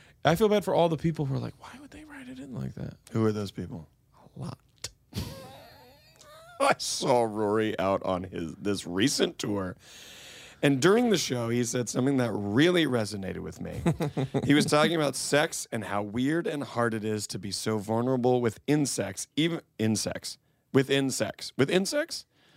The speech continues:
Speaker 1: I, I
Speaker 2: Within
Speaker 1: knew it.
Speaker 2: sex. You cannot write within sex. You can't.
Speaker 1: Well, no,
Speaker 2: I
Speaker 1: you
Speaker 2: know
Speaker 1: can.
Speaker 2: that you can,
Speaker 1: It's so
Speaker 2: but
Speaker 1: hard
Speaker 2: you
Speaker 1: to be
Speaker 2: ju-
Speaker 1: so vulnerable within sex.
Speaker 2: It still sounds like it. It sounds like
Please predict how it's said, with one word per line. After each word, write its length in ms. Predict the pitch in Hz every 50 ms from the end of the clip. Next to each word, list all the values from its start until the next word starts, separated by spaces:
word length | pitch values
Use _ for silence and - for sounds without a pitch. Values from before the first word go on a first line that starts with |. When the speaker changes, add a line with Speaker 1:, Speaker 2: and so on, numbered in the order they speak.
| _ _ -
Speaker 1:
I, 120 | - 113
I 40 | 113
Speaker 2:
Within 340 | 117 110 131 135 104 104 110
Speaker 1:
knew 240 | 113 - - 135 165
it. 120 | 180 202 208
Speaker 2:
sex. 260 | 156 139 113 - - -
You 160 | 131 139 139
cannot 680 | 135 - - - 151 175 208 208 196 196 185 180 -
write 240 | 120 127 123 117 -
within 340 | 113 117 107 - 120 113 107
sex. 420 | - - 107 - - - - - _ _ _ _
You 80 | - 120
can't. 520 | 110 - - - - 147 139 139 143 - - - -
Speaker 1:
Well, 140 | - 135 139
no, 100 | 139 113
Speaker 2:
I 120 | 107 135
Speaker 1:
you 60 | 143
Speaker 2:
know 120 | 139 147 -
Speaker 1:
can. 80 | - 185
Speaker 2:
that 80 | - 143
you 80 | 143 127
can, 400 | - 127 131 135 147 156 165 -
Speaker 1:
It's 120 | 120 -
so 240 | - 160 156 180 185
Speaker 2:
but 60 | 175
Speaker 1:
hard 280 | 170 160 151 139 147 120
Speaker 2:
you 140 | 127 131
Speaker 1:
to 240 | 113 90 - - 131
be 60 | 139
Speaker 2:
ju- 40 | 135 131
Speaker 1:
so 340 | - - 147 147 151 156
vulnerable 600 | 147 143 143 143 147 143 135 117 120 113 113 123 -
within 640 | - 123 127 123 - - 170 151 123 110 110 113 117 - _ _ -
sex. 680 | - - - 170 143 113 - - - - - - - _ _ _ _ _ _ _ _ _ _ _ _ _ _ _
Speaker 2:
It 80 | - -
still 480 | - - - - - - 143 170 190 175
sounds 380 | 135 - - 92 87 - - -
like 220 | - - - -
it. 100 | - _ _ _ _ _ _ _ _ _ _ _ _ _ _ _ _ _ _ _ _ _ _ _ _ _ _ _ _ _ _ -
It 100 | - 117
sounds 300 | - - 156 147 175 190 175
like 160 | 165 139